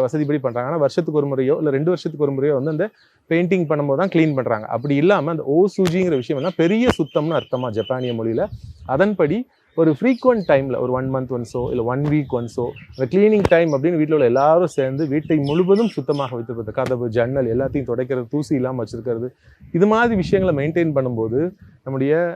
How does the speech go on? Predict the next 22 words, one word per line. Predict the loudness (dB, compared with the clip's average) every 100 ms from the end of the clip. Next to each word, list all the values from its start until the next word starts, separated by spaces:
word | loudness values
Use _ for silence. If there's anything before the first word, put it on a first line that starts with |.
| -10 -20 _ -2
வீட்ல | -2 0
இருக்கவங்களோட | -2 -2 0 2 2
பாண்டிங் | 0 -2 -2
நல்லாகும், | 0 0 -2 -4 -6
மன | -4 -4
அழுத்தம் | -4 -6 -6
குறையும். | -4 -4 -6 -12 _ _ _ _ _ _ _ -4
சுத்தமா | -2 0 0 0
வீடு | 0 -2 -2
மாறும்போது | -4 -4 -4 -4 -6
ஒரு | -8 -4
நல்ல | 0 0 0 -12 _ _ _ -14
ஆக்சிஜன் | -10 -6 -4 -4
வீட்டுக்குள்ள | -6 -6 -6 -6
வரும், | -10 -14 _ _ -2 0
அதுவே | 2 4 2
வந்து | 2 -2 -4
நமக்கு | -4 -6
வந்து | -6 -4
ஒரு | -4 -2
பாசிட்டிவ் | -2 0 -2
எனர்ஜியை | -2 -2